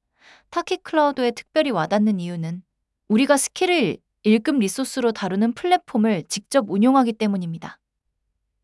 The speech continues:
팩시스 관점, 에이전트 스킬.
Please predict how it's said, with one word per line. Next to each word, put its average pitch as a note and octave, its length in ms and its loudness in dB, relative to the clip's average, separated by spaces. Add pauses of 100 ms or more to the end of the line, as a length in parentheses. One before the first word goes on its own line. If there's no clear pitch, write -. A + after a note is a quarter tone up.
(140)
팩시스 - 500 -6
관점, F#3 520 -4 (480)
에이전트 A3 480 0
스킬. - 460 -10